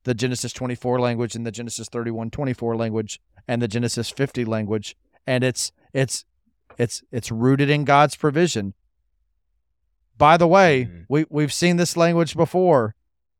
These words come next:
Speaker 1: Good and bad takes you all the way back to the garden, bro. <laughs>
Speaker 2: Yeah,
Speaker 1: Where
Speaker 2: absolutely.
Speaker 1: God, where God provided and the serpent questioned God's provision.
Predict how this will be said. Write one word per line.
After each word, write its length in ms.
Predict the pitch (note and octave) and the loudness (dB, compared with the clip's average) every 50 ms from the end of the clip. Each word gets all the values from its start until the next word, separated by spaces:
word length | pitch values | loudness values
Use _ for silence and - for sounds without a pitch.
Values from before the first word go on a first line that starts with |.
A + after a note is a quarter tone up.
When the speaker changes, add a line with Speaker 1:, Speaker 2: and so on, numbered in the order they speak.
| _ _ _ _ _ _ _ _ _ _ _ _ _ _ _ _ _ _ _ - B2 | _ _ _ _ _ _ _ _ _ _ _ _ _ _ _ _ _ _ _ -14 -2
Speaker 1:
Good 220 | A2 D#3 F3+ F#3 | 4 4 6 6
and 160 | F#3 F#3 F3 | 6 4 4
bad 440 | D#3+ E3+ F3 F3 E3+ D#3+ C#3 C3 - | 4 6 6 6 6 6 4 0 0
takes 260 | - E3+ E3+ D#3+ - | 0 2 2 2 0
you 120 | - F3 F3+ | 0 4 6
all 140 | E3+ E3+ E3+ | 6 6 6
the 60 | F3 | 6
way 100 | F3 F3 | 4 4
back 240 | D3+ E3+ E3+ F3 - | 4 4 4 4 2
to 80 | E3+ | 0
the 100 | D#3 D#3 | -4 -2
garden, 400 | B2+ D3+ D#3+ F3 E3 D3 C#3+ C3+ | 2 4 4 6 4 4 0 -2
bro. 320 | A#2+ C3 C3 C3 C3+ C#3+ - _ | -2 0 0 2 0 0 -2 _
<laughs> 920 | _ _ _ _ _ _ - - - - G3 - _ F#3 - _ - E3+ - _ _ _ A2+ | _ _ _ _ _ _ -8 -8 -4 -4 -6 -4 _ -6 -6 _ -6 -6 -6 _ _ _ -12
Speaker 2:
Yeah, 280 | A2 A2 G#2+ G2+ G2 | -10 -8 -8 -8 -10
Speaker 1:
Where 220 | F#2+ - - A2 A#2+ | -14 -14 -12 -10 -10
Speaker 2:
absolutely. 440 | A#2+ - - - E3 F3 F3+ D#3+ | -10 -8 0 2 4 4 4 4
Speaker 1:
God, 340 | - F3 F3 F3+ F#3 F#3 F3 - | 4 4 6 6 6 4 4 0
where 220 | - D3+ D#3 D#3 D3+ | -2 0 2 2 2
God 320 | A#2 E3 E3 F3 F#3+ F3 | 2 4 4 4 4 4
provided 580 | - F3 E3+ C#3+ E3+ F3 F3 E3 D3+ D3 C#3+ C#3 - | 2 0 0 2 4 4 4 4 2 0 -4 -6 -6
and 160 | D#3+ C#3+ C#3+ | -4 -4 -2
the 80 | C#3+ C#3+ | -2 -4
serpent 440 | - - F3 F3+ E3+ - D#3 D3+ - _ | -2 -2 -2 0 0 0 -2 -4 -4 _
questioned 440 | - - D#3+ D#3+ - - E3 D3+ D3 | -2 0 0 0 0 -2 -4 -2 0
God's 320 | C3+ D3 D3 D3 C#3 - | 2 4 4 4 2 0
provision. 500 | - - C#3+ C3 D3 D3 A#2 A2+ A2 G2+ | -2 -4 -2 0 0 0 0 -2 -4 -6